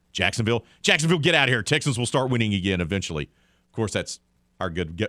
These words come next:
guy texting into Acadiana. <laughs> I'm just, you know,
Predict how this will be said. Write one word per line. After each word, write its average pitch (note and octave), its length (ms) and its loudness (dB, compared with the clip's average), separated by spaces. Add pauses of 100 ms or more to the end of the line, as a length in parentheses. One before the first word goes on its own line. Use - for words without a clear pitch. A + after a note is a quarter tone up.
guy F#2 280 0
texting F2 400 -4
into D#2+ 140 -8
Acadiana. C#2+ 380 -6 (2500)
<laughs> D3 640 -4
I'm E3+ 160 -2
just, D3 340 -4
you D#3 80 0
know, F#2 260 -2